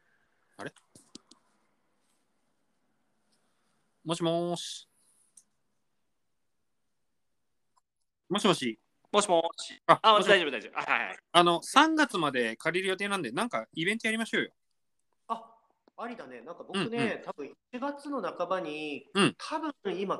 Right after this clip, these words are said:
Speaker 3: 車で山口まで行こうと思っていて、
Speaker 1: ほうほうほうほう。
Speaker 3: あ、撤収のために。
Speaker 1: うんうんうん。
Speaker 3: で、だから、なんかその時にちょっとなんかもう別府の方とかでさ、もうちょっと骨休め一日二日して、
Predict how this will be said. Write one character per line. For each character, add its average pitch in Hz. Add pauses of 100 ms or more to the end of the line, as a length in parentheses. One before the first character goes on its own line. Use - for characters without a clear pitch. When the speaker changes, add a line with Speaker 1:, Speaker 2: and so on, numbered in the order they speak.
Speaker 3:
車 254
で 269
山 240
口 262
ま 151
で 123 (960)
行 156
こ 151
う 117
と 123
思 127
っ -
て 107
い 101
て、 113
Speaker 1:
ほ 247
う - (100)
ほ 196
う 165
ほ 175
う 135
ほ 127
う。 -
Speaker 3:
あ、 -
撤 - (140)
収 190
の 190
た 185
め 175
に。 - (400)
Speaker 1:
う 196
ん 156
う 170
ん 156
う 131 (180)
ん。 117 (880)
Speaker 3:
で、 175
だ 175
か 185
ら、 165 (300)
な 214
ん -
か 226
そ 269
の 311
時 311
に 202
ち 233
ょ -
っ -
と 156
な 175
ん 180
か 143
も 139
う -
別 143
府 254
の 254
方 269
と 226
か 233
で 214
さ、 233
も 240
う -
ち 220
ょ 220
っ 220
と 220
骨 208
休 262
め 120
一 131
日 156
二 -
日 160
し -
て、 147